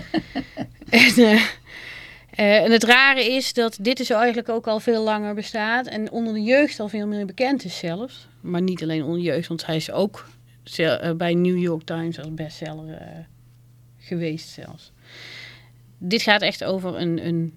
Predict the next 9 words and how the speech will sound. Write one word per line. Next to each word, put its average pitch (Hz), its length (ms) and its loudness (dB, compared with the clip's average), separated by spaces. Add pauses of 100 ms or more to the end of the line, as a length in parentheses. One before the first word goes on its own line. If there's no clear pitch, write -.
eh, 160 360 -8
een 160 80 -8
vampire 165 600 0
hunter, 170 420 -4
zoals - 280 -12
ze 170 100 -16
dat 160 160 -10
dan 160 180 -4
noemen. 160 280 -4